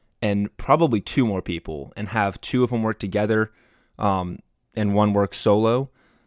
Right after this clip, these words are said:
That way, if any of the one, like, any of the three employees need time off,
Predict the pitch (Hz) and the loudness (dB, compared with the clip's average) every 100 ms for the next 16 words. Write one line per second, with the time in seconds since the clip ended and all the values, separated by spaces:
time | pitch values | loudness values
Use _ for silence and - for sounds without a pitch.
0 | _ 113 107 107 104 104 101 117 117 110 | _ 4 4 4 2 2 2 4 4 2
1 | - - _ _ _ _ 123 117 110 98 | -12 -20 _ _ _ _ 4 6 6 4
2 | 104 110 107 104 - - 101 120 123 113 | 4 4 4 2 -4 -8 -2 4 6 6
3 | 101 101 95 117 107 98 113 104 101 107 | 6 2 0 0 0 2 2 2 0 -2
4 | 98 107 98 104 104 101 - | 0 -2 0 0 0 -2 -8